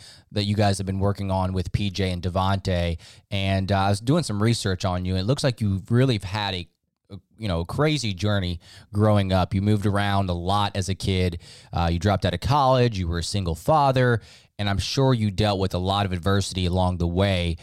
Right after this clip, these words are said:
How would you say that that struggle and, and those troubles that you dealt with, uh, growing up shaped the way that you kind of approach your, your career today?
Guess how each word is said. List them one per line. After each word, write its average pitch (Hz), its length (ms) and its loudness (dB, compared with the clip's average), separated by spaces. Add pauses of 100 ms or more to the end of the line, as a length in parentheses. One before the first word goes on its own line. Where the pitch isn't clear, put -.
(320)
How 151 260 2
would 202 160 2
you 156 100 0
say 127 340 0
that 107 260 0
that 104 200 -2
struggle 113 680 2
and, 90 200 -4
and 101 200 -2
those 101 200 0
troubles 113 380 2
that - 160 -2
you 107 100 0
dealt 104 360 0
with, 95 320 0
uh, 95 160 0
growing 101 440 2
up 95 280 2 (320)
shaped 123 420 -2
the 113 100 2
way 104 220 2
that 98 80 -2
you 95 160 -4
kind 104 200 0
of 92 60 -2
approach 95 540 -2
your, 92 380 -2
your 92 240 -4
career 92 340 -2
today? 82 420 -6